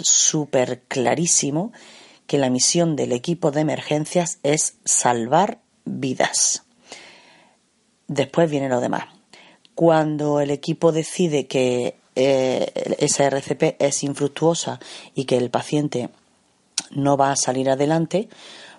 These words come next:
pues empezamos a, a pensar en la posible activación del código alfa. Para ello, primero hablamos con coordinación de trasplantes de nuestra provincia,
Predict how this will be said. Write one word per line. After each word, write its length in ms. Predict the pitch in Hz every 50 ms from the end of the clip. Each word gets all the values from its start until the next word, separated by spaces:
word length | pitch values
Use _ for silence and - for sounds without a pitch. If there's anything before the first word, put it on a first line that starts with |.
| _ _ _ _ _ _
pues 520 | - 147 147 147 143 135 131 127 - - -
empezamos 640 | 143 131 127 131 127 - - 123 127 127 123 123 123
a, 360 | 123 123 123 123 123 123 120
a 200 | - - 123 127
pensar 440 | - 127 127 123 - - 147 160 175
en 180 | 175 170 151
la 380 | 131 123 120 117 120 120 117 - -
posible 440 | 120 117 - - 120 120 123 131 127
activación 600 | 127 - - 127 127 123 - - 139 143 151 147
del 260 | 139 127 117 120 120
código 360 | - 123 120 120 117 123 139
alfa. 340 | 165 175 - - - - - _ _ - - - - - - - - _ _
Para 240 | - 143 135 131 139
ello, 320 | 151 151 151 165 175 165
primero 380 | 175 147 139 143 143 147 151 147
hablamos 340 | 147 151 156 160 165 160
con 180 | - - 143 131
coordinación 480 | 127 123 120 123 120 123 - - 127 127
de 100 | 127 131
trasplantes 440 | 135 131 - 147 147 151 143 139
de 80 | 127 123
nuestra 340 | 120 123 120 - - 117 117
provincia, 560 | - 127 131 156 160 160 - - 180 226 -